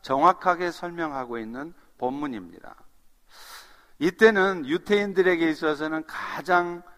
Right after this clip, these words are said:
큰 명절이었죠. 유월절이었습니다. 역사가였던 요세푸스에 의하면요, 유월절이 되면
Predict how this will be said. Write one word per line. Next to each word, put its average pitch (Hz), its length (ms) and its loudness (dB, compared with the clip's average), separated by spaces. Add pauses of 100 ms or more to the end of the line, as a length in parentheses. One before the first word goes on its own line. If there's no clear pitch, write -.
(140)
큰 226 260 -4
명절이었죠. 139 1040 -2 (360)
유월절이었습니다. 131 1400 0 (540)
역사가였던 151 960 4 (320)
요세푸스에 160 680 0
의하면요, 123 840 2 (400)
유월절이 180 760 2
되면 113 680 -2